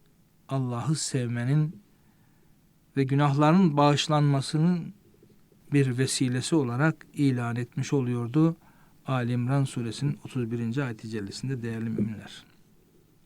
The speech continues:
Ve Kur'an ayetleri inmeye başladığında Resulullah sallallahu aleyhi ve sellem Efendimiz emaneti zayi ederim korkusuyla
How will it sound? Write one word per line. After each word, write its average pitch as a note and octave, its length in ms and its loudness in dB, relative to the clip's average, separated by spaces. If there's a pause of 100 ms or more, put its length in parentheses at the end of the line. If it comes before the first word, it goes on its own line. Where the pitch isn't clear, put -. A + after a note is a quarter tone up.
(260)
Ve F#3 280 8 (260)
Kur'an E3+ 300 8
ayetleri D3+ 540 6
inmeye D3 360 4
başladığında C#3 840 4 (1160)
Resulullah C#3+ 380 -2
sallallahu C#3 580 0
aleyhi C3 180 0
ve C3 60 0
sellem C3 300 -4
Efendimiz C3 640 0 (600)
emaneti D3 720 4
zayi C#3+ 500 4
ederim B2+ 380 2
korkusuyla C#3 920 0